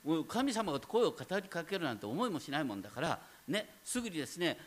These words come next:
あの、隣の、ですね、えー、家で寝てるですね、エリのところに飛んでって、ね、「はい、ここにいます。ね、祭司様、私をお呼びになったのですか？」と言ってですね、飛んでった。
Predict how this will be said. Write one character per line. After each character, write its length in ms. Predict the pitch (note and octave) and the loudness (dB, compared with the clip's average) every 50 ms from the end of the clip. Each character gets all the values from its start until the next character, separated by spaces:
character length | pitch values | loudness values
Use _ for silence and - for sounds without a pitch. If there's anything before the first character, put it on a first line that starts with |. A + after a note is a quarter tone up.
| - - | -4 0
あ 120 | B2 C#3+ | 2 2
の、 480 | D3 C#3 C#3 C#3 C3+ B2+ B2 A#2+ A2+ A#2 - | 2 2 2 0 0 0 0 -2 -4 -6 -2
隣 320 | - F3+ G3 G3 G3 G#3 | 0 2 4 4 4 4
の、 480 | G3+ G3 F#3+ E3+ - - D3 C#3+ C#3 C3 | 4 4 2 2 2 -2 -4 -4 -4 -2
で 120 | B2+ C#3+ B2+ | -2 -2 -2
す 60 | - | 0
ね、 160 | F#3+ D#3+ - - - - - | 0 0 0 -2 -6 -10 -6
え 140 | A2 A#2+ A#2+ | -4 -2 -2
ー、 100 | A2+ G#2 | 0 2
家 160 | D3 E3 G3 | 2 2 2
で 120 | D#3+ C#3+ | 2 2
寝 140 | C3 C#3 D3+ | 2 2 2
て 160 | D3 - E3+ | 2 0 0
る 100 | C#3+ B2 G2+ | -2 -2 -4
で 100 | G#2+ G#2 | -6 -6
す 100 | - - | -6 -6
ね、 80 | A#2+ - | -2 0
エ 80 | D#3+ | 0
リ 120 | G3 G3+ F3 | 2 2 2
の 120 | D3+ B2 | 0 0
と 100 | - - | -2 -2
こ 80 | B2+ B2 | -4 -4
ろ 20 | |
に 60 | A2 | -2
飛 120 | G#2 E3 F#3+ | 0 0 0
ん 40 | E3+ | 2
で 80 | G3 | 0
っ 20 | F#3 | 0
て、 240 | F#3+ - E3 B2+ - - - - - | 2 0 0 0 0 -4 -12 -4 0
ね、 180 | D3+ G3+ - - - - - - | 0 0 0 -2 -8 -18 -12 0
「は 80 | - - | 2 2
い、 80 | C4 - | 2 2
こ 180 | - - G#3 | 0 -6 -6
こ 160 | G3+ A3 B3 | 2 4 4
に 100 | A3+ A3 | 4 4
い 20 | A#3 A3+ G#3+ | 0 -2 0
ま 140 | G#3 G#3+ G3+ | 0 0 0
す。 180 | - - - - - - | 0 -4 -8 -12 -8 -2
ね、 160 | B2+ E3+ D#3+ - - - - - | -2 0 0 -2 -6 -12 -20 -12
祭 240 | - - - A3+ A3 | -6 0 2 2 2
司 60 | - | 2
様、 260 | - F#3 D3 C#3+ C3 - - - | 2 2 2 2 0 0 -2 -4
私 320 | C3 D3 A#3 A#3+ A#3 C4+ | -2 0 0 2 6 6
を 100 | B3 G3+ | 6 6
お 140 | - - F#3 | 6 6 4
呼 120 | G#3+ A3+ | 4 4
び 80 | A#3+ A#3+ | 4 2
に 60 | A#3 | 0
な 80 | A3 G#3 | -2 -2
っ 60 | - | -4
た 80 | G3+ F3 | -4 -6
の 100 | E3+ D#3+ | -6 -8
で 100 | E3+ D#3 | -8 -10
す 80 | - | -10
か？」 160 | - - C#3+ C3+ C#3+ - - | -8 -8 -8 -8 -8 -10 -14
と 40 | - | -16
言 80 | A2 | -16
っ 20 | - | -8
て 140 | - C#3+ B2 | -8 -6 -6
で 80 | A2+ | -6
す 80 | G#2+ - | -8 -8
ね、 100 | C3 G#2+ | -8 -8
飛 160 | - E3+ E3 | -4 -4 -4
ん 40 | D3 | -4
で 80 | A#2 A2+ | -4 -8
っ 20 | |
た。 120 | - - | -10 -14